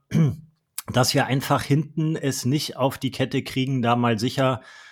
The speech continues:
zu stehen. Äh, da würde ich später noch mal einhaken, was das Thema Spielkonzept angeht. Das ist ja,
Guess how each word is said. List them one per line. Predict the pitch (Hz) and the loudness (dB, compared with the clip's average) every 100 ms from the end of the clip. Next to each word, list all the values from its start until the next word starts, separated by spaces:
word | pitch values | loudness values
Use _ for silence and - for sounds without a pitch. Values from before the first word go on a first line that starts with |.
| _ - | _ -8
zu | - 123 | -4 -2
stehen. | - 131 156 170 165 131 | 0 2 2 2 -2 0
Äh, | 135 127 120 | 4 4 4
da | 117 | 4
würde | 131 127 | 2 0
ich | |
später | - 147 165 151 | 0 2 4 4
noch | 131 | 4
mal | 127 | 2
einhaken, | 123 139 131 135 135 131 | 0 -2 2 2 2 0
was | 120 - | -2 -2
das | 120 - - _ _ - | -6 -6 -10 _ _ -6
Thema | 131 123 127 113 | 0 2 2 0
Spielkonzept | - 147 156 - 113 98 - 117 - - | -2 -2 -2 0 -2 -2 -4 -4 -8 -4
angeht. | 123 120 139 156 127 | 0 0 0 0 -2
Das | 113 123 | -4 -6
ist | - | -4
ja, | 123 117 117 | 2 2 2